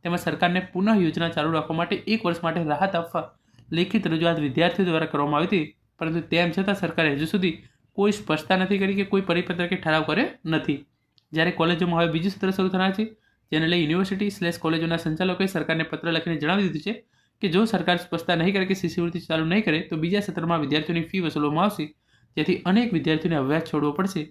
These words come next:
આમ, કોલેજો, યુનિવર્સિટીઓ પણ હવે આગળ શિષ્યવૃત્તિ વિના ન ભણાવવાની જાહેરાત કરતા હજારો વિદ્યાર્થીઓનું ભવિષ્ય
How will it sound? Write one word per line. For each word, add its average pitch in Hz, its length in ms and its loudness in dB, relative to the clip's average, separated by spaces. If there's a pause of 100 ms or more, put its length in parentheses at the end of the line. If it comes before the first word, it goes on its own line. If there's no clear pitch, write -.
(140)
આમ, 151 160 -2
કોલેજો, 156 340 2
યુનિવર્સિટીઓ 151 460 0
પણ 151 140 -2
હવે 180 180 4 (1000)
આગળ 165 260 4
શિષ્યવૃત્તિ 175 500 0
વિના 156 400 2
ન 180 100 2
ભણાવવાની 151 380 0
જાહેરાત 147 300 -2
કરતા 196 280 0 (500)
હજારો 175 400 4
વિદ્યાર્થીઓનું 151 460 0
ભવિષ્ય 156 300 0